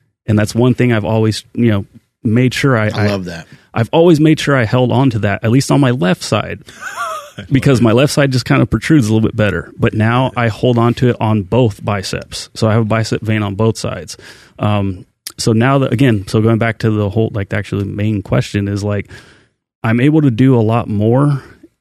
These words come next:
Speaker 1: even though I thought I would be doing less. And I'm, I just have a, a lot more capacity to be able to lift better right now. And so that's just, in the long run, it's gonna be so much better.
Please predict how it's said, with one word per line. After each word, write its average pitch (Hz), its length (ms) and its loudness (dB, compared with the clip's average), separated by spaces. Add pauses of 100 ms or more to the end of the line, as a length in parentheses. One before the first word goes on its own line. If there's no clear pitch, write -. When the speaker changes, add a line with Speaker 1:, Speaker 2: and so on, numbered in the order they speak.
(140)
Speaker 1:
even 131 260 4
though 120 140 0
I 104 120 0
thought - 560 -6
I 113 140 -2
would 113 200 -2
be 107 100 -4
doing 104 320 0 (140)
less. 104 500 -4 (400)
And 110 120 2
I'm, 110 180 0
I 113 120 0
just 113 180 -2
have 127 160 0
a, 110 260 -2
a 113 60 0
lot 123 240 0
more 135 180 2
capacity 107 920 -2
to - 140 -6
be 107 160 0
able 107 200 0
to 98 80 -6
lift 101 420 -4
better 92 480 -6
right 98 260 -4
now. 92 460 -8
And 101 180 -4
so 104 180 -2
that's 107 240 -2
just, 110 160 -4
in 117 120 2
the 104 60 4
long 139 320 4
run, 135 220 6
it's 120 100 2
gonna 123 140 2
be 113 80 2
so 113 320 -2
much 113 240 -2
better. 104 340 -2